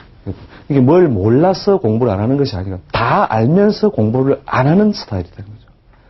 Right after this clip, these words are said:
요런 경우가 대표적으로 상금을 걸면 이 악물고 하는 행위입니다. 예.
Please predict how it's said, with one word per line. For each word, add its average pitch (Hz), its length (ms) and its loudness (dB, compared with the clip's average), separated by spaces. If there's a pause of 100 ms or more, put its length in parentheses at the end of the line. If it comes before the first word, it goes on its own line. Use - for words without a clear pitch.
(440)
요런 180 340 2
경우가 143 320 2
대표적으로 120 600 2
상금을 151 500 0
걸면 104 520 0 (420)
이 185 180 4
악물고 170 460 0
하는 104 160 -4
행위입니다. 98 480 -10 (420)
예. 90 140 -14